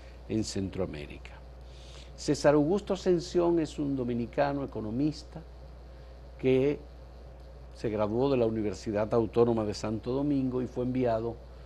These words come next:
por el Partido Comunista Dominicano a Nicaragua y posteriormente a El Salvador. Él se convirtió en salvadoreño.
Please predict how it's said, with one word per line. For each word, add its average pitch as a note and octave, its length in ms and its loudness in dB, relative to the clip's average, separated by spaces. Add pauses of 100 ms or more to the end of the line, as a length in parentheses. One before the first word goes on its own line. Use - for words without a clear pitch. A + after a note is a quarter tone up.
(220)
por C3 120 2
el A#2+ 120 2
Partido C3 440 2
Comunista A2+ 520 -2
Dominicano G#2+ 680 -2
a G#2+ 60 -4
Nicaragua G#2+ 720 -4
y G#2 40 -8
posteriormente G2+ 800 -6
a F#2+ 40 -10
El F#2+ 60 -12
Salvador. F#2 520 -12 (1800)
Él D3 160 4
se - 240 -2
convirtió A2+ 540 0
en B2+ 80 0
salvadoreño. F2 720 -4